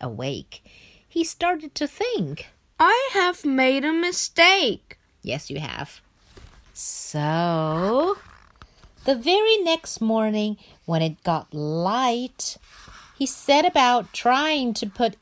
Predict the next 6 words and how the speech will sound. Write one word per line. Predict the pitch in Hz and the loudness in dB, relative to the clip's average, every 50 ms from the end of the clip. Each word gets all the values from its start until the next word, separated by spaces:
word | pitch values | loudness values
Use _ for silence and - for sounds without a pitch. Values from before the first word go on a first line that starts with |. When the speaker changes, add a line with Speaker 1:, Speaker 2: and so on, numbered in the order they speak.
| _ - | _ 0
Speaker 1:
everything | - 247 269 269 277 247 254 294 294 285 - 302 285 285 269 | 2 2 4 4 2 0 0 0 0 0 0 -2 -2 -2 0
right. | 220 196 202 208 175 - - - - - - - - _ - _ _ _ _ _ _ _ _ _ _ | 2 2 4 2 2 -2 -4 -10 -8 -8 -8 -8 -8 _ -20 _ _ _ _ _ _ _ _ _ _
So | - - - 156 | -14 -10 -8 -6
he | 151 151 143 | -6 -6 -6
set | - - 196 214 | -4 -2 0 0
about | 240 233 247 226 220 214 208 208 202 196 196 - - - | 2 4 4 4 6 6 4 2 0 -2 -4 -6 -8 -8